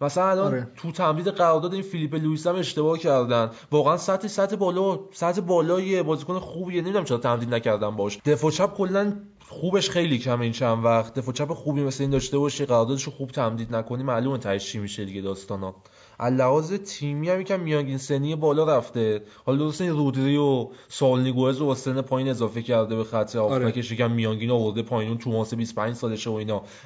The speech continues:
Speaker 1: ولی خب خط
Speaker 2: توماس هم
Speaker 1: دفاع،
Speaker 2: خیلی خوبه.
Speaker 1: آره، خط دفاع فعلاً خرابه، تا ببینیم چی می‌شه.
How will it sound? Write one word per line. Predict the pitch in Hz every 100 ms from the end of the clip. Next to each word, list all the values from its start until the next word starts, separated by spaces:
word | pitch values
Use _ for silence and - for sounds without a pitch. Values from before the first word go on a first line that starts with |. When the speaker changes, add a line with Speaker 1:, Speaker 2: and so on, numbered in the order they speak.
| 120
Speaker 1:
ولی | 123 151
خب | - 160
خط | - 123
Speaker 2:
توماس | 156 123
هم | 180
Speaker 1:
دفاع، | 170 165
Speaker 2:
خیلی | 151
خوبه. | 120 107 - -
Speaker 1:
آره، | 113 92
خط | - 117
دفاع | 120 117 120
فعلاً | 127 135 135
خرابه، | 135 123 120 127 123
تا | 104 120
ببینیم | 127
چی | 123 113
می‌شه. | 92 90